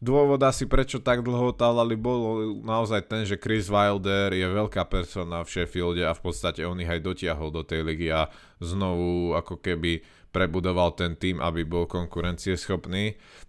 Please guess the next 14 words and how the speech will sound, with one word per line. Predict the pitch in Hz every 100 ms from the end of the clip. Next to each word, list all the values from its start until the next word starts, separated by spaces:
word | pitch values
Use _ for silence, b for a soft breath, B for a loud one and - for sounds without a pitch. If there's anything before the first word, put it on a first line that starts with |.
| -
Takže | 95 92 90 98 95
z | 92
tohto | - 123 123
pohľadu | 104 113 117 110
je | 117
to | 117 104
škoda, | - 110 107 101
ale | 104 104 - -
ten | - 101 101
výkon | 120 117 110 98
túto | 117 104 107
sezónu | - 107 98 107 104 101 95 95 92 92 90 - - _ _ -
nebol | 98 107 104 95
vôbec | 92 104 92